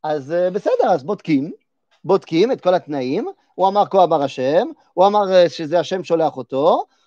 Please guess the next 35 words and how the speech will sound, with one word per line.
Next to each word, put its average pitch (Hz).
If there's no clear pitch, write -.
הוא 262
באמת 196
ראוי 185
לנבואה, 156
הוא 202
חכם, 156
גיבור, 143
עשיר, 170
כבר 139
קומה, 165
זה 175
סבבה, 123
כל 220
זה 160
טוב, 196
ואז, 277
אה, 208
באמת, 277
הוא 165
אמר 175
דברים 170
שהם 156
לזמן 160
מסוים, 147
מצוין, 160
ואז 247
אומרים 320
לו, 320
"טוב, 403
אז -
תגיד 294
לנו 359
איזה 349
משהו", 226
אה, 165